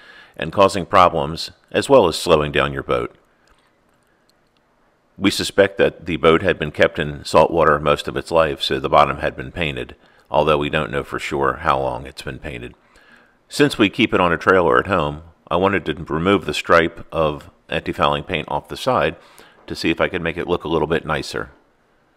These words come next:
I chose to use a chemical stripper to remove the paint rather than sand it all down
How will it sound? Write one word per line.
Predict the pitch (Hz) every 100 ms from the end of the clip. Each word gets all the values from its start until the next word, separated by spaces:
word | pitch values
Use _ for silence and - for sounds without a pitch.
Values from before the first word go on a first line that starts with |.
| _ _ _ _ _ _ _ _ _ _ _ _ _ _ _ _ _ _
I | - 143
chose | - 117 98
to | -
use | 90 87 87 -
a | 90
chemical | 76 - 107 - 78
stripper | - 76 - 76
to | -
remove | 73 76 78 73
the | 76
paint | - 73 80 - _ _ _ _ _
rather | - 80 78
than | 76 76 76
sand | - 90 85
it | 78
all | 78 76
down | 78 78